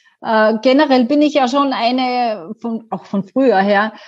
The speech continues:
äh, die während der großen Hitze gar nichts machen mag. Und da war natürlich heuer schon das erste Mal so wirklich die Herausforderung, äh, laufen gehen in der Mittagshitze, ne? Ganz bewusst auch einfach mal, ähm,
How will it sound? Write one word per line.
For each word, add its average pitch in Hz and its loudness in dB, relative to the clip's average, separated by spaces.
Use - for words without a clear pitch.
äh, 202 -2
die 226 2
während 214 2
der 226 2
großen 247 0
Hitze 240 0
gar 196 -2
nichts 214 -4
machen 202 -4
mag. 220 -2
Und 220 -4
da 208 -2
war 214 2
natürlich 277 0
heuer 262 2
schon 294 -4
das 262 -2
erste 262 -4
Mal 247 2
so 254 0
wirklich 254 -2
die 240 -2
Herausforderung, 247 0
äh, 214 2
laufen 226 2
gehen 262 0
in 262 0
der 247 2
Mittagshitze, 240 -2
ne? 247 0
Ganz 226 2
bewusst 330 0
auch 214 0
einfach 269 -4
mal, 262 -2
ähm, 226 -8